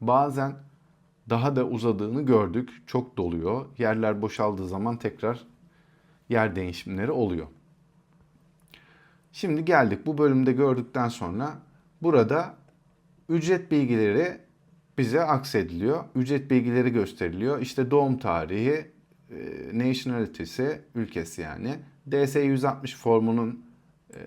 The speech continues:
numarası. Vize türü, hangi vize türüne başvuruyorsunuz? Bir de toplam tutar ne kadar? Onu gösteriyor. Şimdi burada nakitle öderseniz yedi bin otuz lira tutuyormuş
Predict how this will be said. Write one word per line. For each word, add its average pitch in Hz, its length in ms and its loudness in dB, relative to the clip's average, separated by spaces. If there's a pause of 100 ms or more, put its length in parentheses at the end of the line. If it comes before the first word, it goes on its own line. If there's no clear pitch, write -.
(140)
numarası. 117 760 2 (340)
Vize 156 340 2
türü, 127 180 2
hangi 143 380 -2
vize 110 220 0
türüne 90 300 -4
başvuruyorsunuz? 143 880 -4 (340)
Bir 165 180 6
de 170 180 0 (140)
toplam 175 420 2
tutar 139 360 -2
ne 175 100 -2
kadar? 156 320 -2 (560)
Onu 143 180 2
gösteriyor. 78 460 -6 (1600)
Şimdi 160 440 -6
burada 202 480 0 (800)
nakitle 147 640 -2
öderseniz 160 760 0
yedi 151 240 2
bin 165 100 -2
otuz 139 360 -4
lira 101 140 0
tutuyormuş 95 720 -6